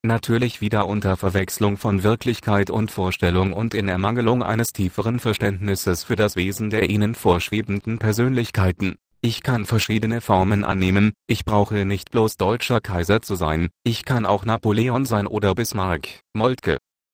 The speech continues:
Sie gehen also gewissermaßen von der Ansicht aus, dass man seine Gestalt wechseln könne, wie man seine Kleider wechselt.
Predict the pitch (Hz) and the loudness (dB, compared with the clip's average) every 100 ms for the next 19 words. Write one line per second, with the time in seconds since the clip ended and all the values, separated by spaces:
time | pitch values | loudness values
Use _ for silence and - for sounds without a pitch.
0 | _ _ - 101 110 107 131 101 104 98 | _ _ -6 -2 -2 -2 -2 -2 -2 0
1 | 107 117 110 113 123 98 87 - 113 107 | -2 0 0 0 0 2 0 0 -2 0
2 | 104 101 104 101 104 - 90 80 - - | 0 0 0 0 -4 -2 0 0 -2 -10
3 | _ - _ 107 101 107 107 107 104 101 | _ -20 _ 2 2 0 0 0 0 0
4 | 101 - 101 92 95 92 - 92 87 92 | -2 -2 -4 -2 -2 -2 -2 -2 0 0
5 | 85 - _ 104 120 127 117 107 107 107 | 0 -2 _ -4 0 0 0 0 2 0
6 | - 95 101 95 101 - 80 - - | 2 2 2 2 0 0 -2 -2 -8